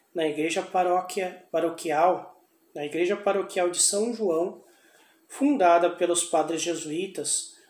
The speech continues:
hoje transformada em Museu da Universidade. Filho do casal André Kalinowski e Josefina Polonska, ambos nascidos em famílias nobres, fez em casa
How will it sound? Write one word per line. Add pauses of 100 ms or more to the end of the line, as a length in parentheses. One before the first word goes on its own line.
hoje
transformada
em
Museu
da
Universidade. (720)
Filho
do
casal
André
Kalinowski
e
Josefina
Polonska, (460)
ambos
nascidos
em
famílias
nobres, (400)
fez
em
casa